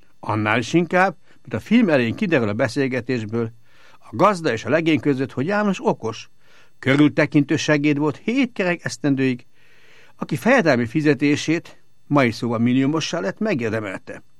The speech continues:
amilyen a munka volt, olyan legyen a bér is. Anakronizmusnak tűnhet, de a mi Jánosunk Z generációs.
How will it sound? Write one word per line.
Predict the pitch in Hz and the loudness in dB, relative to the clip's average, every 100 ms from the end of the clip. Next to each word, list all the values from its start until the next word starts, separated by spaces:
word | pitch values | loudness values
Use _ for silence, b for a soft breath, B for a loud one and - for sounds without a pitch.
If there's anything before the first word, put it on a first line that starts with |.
| - - - | -20 -20 0
amilyen | 160 127 104 | 2 2 0
a | 120 | -2
munka | 202 247 180 | -2 0 0
volt, | 151 139 - - - - - | 0 -2 -4 -18 -20 -20 -16
olyan | - 220 131 | 0 4 4
legyen | 135 143 | 2 2
a | 135 | 2
bér | 117 120 110 | 0 -4 -8
is. | - - - - - - - - | -14 -16 -18 -20 -20 -20 -20 -2
Anakronizmusnak | 135 143 120 135 123 117 107 104 - | 4 4 4 2 2 0 -2 -6 -2
tűnhet, | 170 147 147 | 2 2 2
de | 110 | 0
a | |
mi | 110 180 | 0 2
Jánosunk | 175 151 131 - 117 | 2 2 0 -2 -4
Z | 107 131 120 | 0 2 2
generációs. | 107 107 104 98 - 95 - | 2 -2 -4 -6 -10 -16 -16